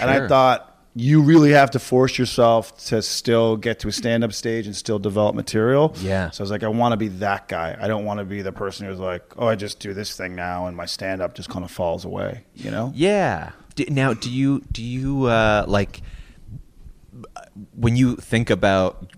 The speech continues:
Speaker 2: like, where you wanna go in stand-up, do you picture, like, like, uh, putting out a bunch of specials, or, like, do you have any plans to go to the States? Or, like, I feel like you're so, uh, I mean, obviously successful in Canada and at home here in Canada,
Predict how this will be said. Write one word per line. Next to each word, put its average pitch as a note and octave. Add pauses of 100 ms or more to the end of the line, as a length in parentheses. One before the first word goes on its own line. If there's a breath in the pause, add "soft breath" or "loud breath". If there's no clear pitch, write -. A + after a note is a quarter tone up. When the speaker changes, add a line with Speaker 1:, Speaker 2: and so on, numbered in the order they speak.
(120)
Speaker 2:
like, F#2
where G2+
you G2
wanna F#2+
go E2+
in F#2
stand-up, E2+
do F#2
you F2
picture, F2+
like, D#2+ (120)
like, D2+
uh, C#2+ (460)
putting G2+
out F2+
a F2
bunch E2+
of B1+
specials, A2+
or, E2 (200)
like, F2+
do F2+
you A2+
have A2
any G#2
plans G2+
to F#2+
go F#2
to E2+
the -
States? -
Or, A2+
like, G#2+
I A#2+
feel G#3+
like A#2
you're G#2 (300 loud breath)
so, A#2
uh, F#2 (1120)
I G#2
mean, F#2+
obviously G2
successful G2+
in F2+
Canada F#2
and E2+
at E2
home G#2
here E2+
in E2
Canada, D#2